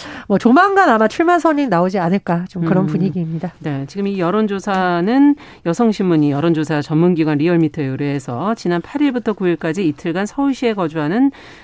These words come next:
Speaker 2: 만 십팔 세 이상 남녀 천 명을 대상으로 유무선 자동 응답 방식으로 실시를 했고요. 이천이십 년 십일월 행안부 주민등록 인구통계 기준의 성연령, 권역별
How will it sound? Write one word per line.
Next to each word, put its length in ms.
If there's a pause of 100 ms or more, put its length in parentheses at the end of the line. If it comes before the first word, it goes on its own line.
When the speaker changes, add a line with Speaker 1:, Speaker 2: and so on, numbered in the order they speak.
Speaker 2:
만 220
십팔 340
세 200
이상 260
남녀 300
천 240
명을 240
대상으로 460
유무선 400
자동 300
응답 280
방식으로 360
실시를 380
했고요. 340 (540)
이천이십 1000
년 200
십일월 580
행안부 680 (280)
주민등록 640
인구통계 560
기준의 380
성연령, 680
권역별 720